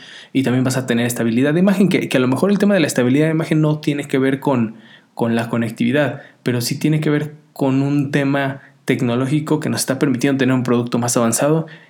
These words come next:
y que tengas mejor calidad en lo que estás grabando.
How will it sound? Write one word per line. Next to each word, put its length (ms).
y 80
que 180
tengas 380
mejor 320
calidad 520
en 100
lo 100
que 80
estás 420
grabando. 440